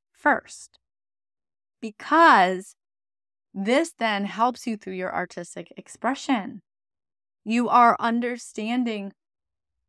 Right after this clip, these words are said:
when you're feeling heavy or you're feeling low, like, this is the time to dive into the beauty of your creativity, of your gift. And when you are in the higher aspect,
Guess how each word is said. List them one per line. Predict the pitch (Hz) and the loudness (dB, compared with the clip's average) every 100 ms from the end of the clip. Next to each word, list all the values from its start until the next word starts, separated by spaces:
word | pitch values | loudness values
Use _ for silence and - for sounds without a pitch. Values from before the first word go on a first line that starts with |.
| _ - | _ -8
when | 202 | -4
you're | 196 | -4
feeling | 190 208 214 233 214 | -6 -6 -4 -4 -4
heavy | 196 202 226 247 208 170 | -4 -6 -2 -2 -4 -8
or | 160 | -12
you're | 180 185 | -14 -12
feeling | 220 220 226 | -8 -6 -4
low, | 208 233 | -2 -2
like, | 240 208 - | -4 -8 -8
this | 233 233 | -10 -8
is | 294 269 | -10 -10
the | 240 | -12
time | - 226 226 233 | -8 -6 -4 -4
to | 208 | -8
dive | 196 214 202 240 254 - | -4 0 4 4 2 -4
into | 226 233 233 208 | -4 -2 -2 -4
the | 208 | -6
beauty | 190 190 208 196 175 170 _ _ _ _ | -6 -10 -10 -8 -8 -10 _ _ _ _
of | 202 | -10
your | 202 196 | -8 -10
creativity, | - 196 - 202 196 175 185 - | -10 -10 -8 -12 -10 -12 -12 -10
of | 185 | -8
your | 185 | -8
gift. | 175 190 190 208 _ _ _ _ _ _ _ _ - | -8 -8 -8 -10 _ _ _ _ _ _ _ _ -6
And | 220 220 | -4 0
when | 233 226 | 0 2
you | 233 247 240 - | 0 0 -4 0
are | 226 214 208 208 _ _ _ | 2 4 2 -2 _ _ _
in | 233 233 | -2 0
the | 220 220 | 0 -4
higher | - 233 247 311 294 | -6 -2 0 2 0
aspect, | - 175 170 - 175 185 269 - | 0 -2 -4 -6 -2 -2 -4 -14